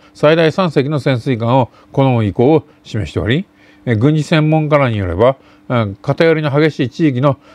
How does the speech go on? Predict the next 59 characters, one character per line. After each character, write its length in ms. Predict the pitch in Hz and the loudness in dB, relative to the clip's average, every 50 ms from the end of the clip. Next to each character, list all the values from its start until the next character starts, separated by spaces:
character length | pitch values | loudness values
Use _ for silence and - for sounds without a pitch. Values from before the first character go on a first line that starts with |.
| _ _ _ _ - | _ _ _ _ -2
海 200 | - 135 135 139 | 0 0 2 2
軍 160 | 147 139 131 | 0 0 2
力 180 | 123 123 117 117 | 2 2 2 2
バ 100 | 117 123 | 2 2
ラ 100 | 127 117 | 2 2
ン 60 | 95 | 0
ス 100 | - 123 | 0 0
を 120 | 113 104 - | -2 0 0
変 160 | - 131 131 | 2 2 4
え 40 | 139 | 4
る、 160 | 151 143 127 - _ _ _ _ - - - | 4 2 0 -2 _ _ _ _ -18 -8 -4
変 120 | 120 117 | -2 0
え 20 | 117 113 | 0 0
る 80 | 104 | 0
上 120 | 104 101 110 | 0 2 2
で、 160 | 123 120 - _ _ _ _ _ _ _ _ _ _ _ _ _ _ _ _ _ _ _ _ _ _ - - - - - - | 0 0 -2 _ _ _ _ _ _ _ _ _ _ _ _ _ _ _ _ _ _ _ _ _ _ -20 -20 -20 -20 -8 -2
ゲ 160 | 139 143 151 | 0 2 2
ー 60 | 165 165 | 2 0
ム 60 | 156 | -2
チ 140 | - 175 165 | -2 -2 -2
ェ 40 | |
ン 40 | 147 | 0
ジ 80 | 127 127 | 0 0
ャ 40 | 113 | 0
ー 40 | |
と 60 | 101 113 | 0 0
な 100 | 117 113 | -2 -2
る 80 | 110 | 0
可 80 | - 113 | 0 -2
能 100 | 104 101 | -2 0
性 120 | 120 160 | 2 2
が 100 | 143 113 | 2 2
あ 20 | 90 | 2
る 80 | 92 | 0
と 120 | - - 127 | -2 -2 -2
い 40 | |
う。 80 | 87 71 - _ _ _ _ _ _ _ _ _ _ _ _ _ _ _ _ _ _ _ _ _ | -2 -4 -8 _ _ _ _ _ _ _ _ _ _ _ _ _ _ _ _ _ _ _ _ _
三 300 | - - 147 165 170 143 | -4 -2 -2 0 0 0
と 80 | - | 2
い 80 | 147 135 | 2 2
う 40 | 131 | 2
の 80 | 131 | 2
は 60 | 123 | 0
魔 100 | 113 107 | 0 -2
法 140 | 101 104 104 | -2 -2 -2
の 80 | 98 85 | -4 -4
数 160 | 82 95 85 | -4 -6 -6
字 80 | 80 76 | -8 -8
だ。 140 | - - - _ _ _ _ _ _ _ _ _ _ | -14 -18 -20 _ _ _ _ _ _ _ _ _ _
潜 200 | - 139 135 131 | -2 -2 0 0
水 180 | - - 143 | 0 -2 -2
艦 180 | - - 131 127 | 0 0 0 2
は 100 | 123 123 | 2 2
一 80 | 147 143 | 2 0
隻 260 | - - 156 151 170 | 0 0 0 0 0
が 120 | 170 143 | 0 0
運 120 | 120 110 107 | 0 0 -2
用 140 | 104 98 | -2 -4
中、 280 | 87 - - 95 92 - | -4 -6 -6 -6 -6 -6